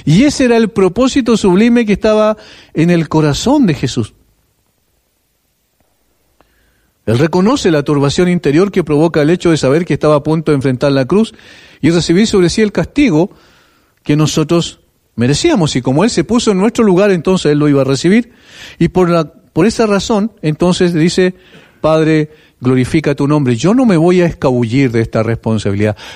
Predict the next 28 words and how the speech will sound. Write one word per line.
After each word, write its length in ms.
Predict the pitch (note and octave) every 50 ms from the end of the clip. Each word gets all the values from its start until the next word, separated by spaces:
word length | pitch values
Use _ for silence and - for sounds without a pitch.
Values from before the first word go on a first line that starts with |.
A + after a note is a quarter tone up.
| - -
Para 300 | C#3+ D3 C#3+ D#3 F#3 A3
esto 320 | B3 A#3 - - E3 C#3
he 40 | B2+
venido, 420 | B2 A#2+ A#2+ B2+ B2+ A#2 A2 G#2
para 240 | - B2 A#2+ C#3+ F3+
esto 200 | G3 - - D#3+
he 60 | C#3
llegado. 400 | A#2+ A2+ G#2+ A2 G#2+ G2+ F#2+ F2+ - - - - - - - -
Y 120 | - D3+ F3+
entonces 580 | F3+ D#3+ - G#3+ A#3+ A#3+ - - A#3 - -
el 260 | G3 F#3+ F3 D3 - _ _ _ _ _ _ - D3
el 200 | D#3 D3 - -
costo 380 | - A#3+ D4+ D4 - - A3 F#3
que 140 | F3 F3+
tenga 320 | - - C4 D#4 E4+ D#4+ D4+
que 140 | B3 B3+ A3
pagar 560 | - A3 G#3 A3 C4 D4+ D#4 D4 - _ _ - C#3
va 60 | B2
a 40 | B2+
ser 200 | - E3 E3 D3+
para 200 | - C3 B2 B2
que 120 | A#2+ B2 A2+
tu 120 | B2 A#2
nombre 260 | C3 C#3+ C#3+ B2 G#2
sea 180 | G2 - A2 G#2
glorificado. 540 | G2+ G2+ G2 F#2+ - - - - - E2 - - _ _ _ _ _ _ _ _ _ _ _ _ _ _ _ _ _
Ve-, 160 | - A#2 - - -
¿ven 420 | C#3 B2+ C3 F3+ G3 G3 F#3+ F#3+